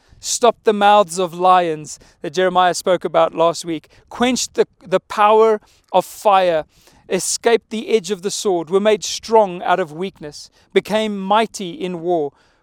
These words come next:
put foreign armies to flight. Women received back their dead by resurrection.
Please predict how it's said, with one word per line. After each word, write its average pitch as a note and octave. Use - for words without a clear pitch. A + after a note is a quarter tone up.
put C4
foreign A3+
armies F#3+
to F#3
flight. E3+
Women A3
received G3
back G#3
their G3
dead F#3
by F#3
resurrection. F3